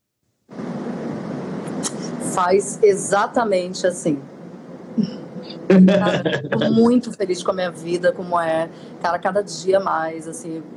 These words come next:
amo cada, cada disco que eu faço, eu acho que é o melhor disco que eu fiz, cada música que eu tô fazendo, eu acho que é a melhor.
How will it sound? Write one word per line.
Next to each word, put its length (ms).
amo 400
cada, 360
cada 280
disco 440
que 80
eu 80
faço, 440
eu 40
acho 160
que 60
é 40
o 20
melhor 320
disco 340
que 80
eu 60
fiz, 420
cada 200
música 340
que 60
eu 40
tô 100
fazendo, 440
eu 40
acho 160
que 80
é 20
a 40
melhor. 400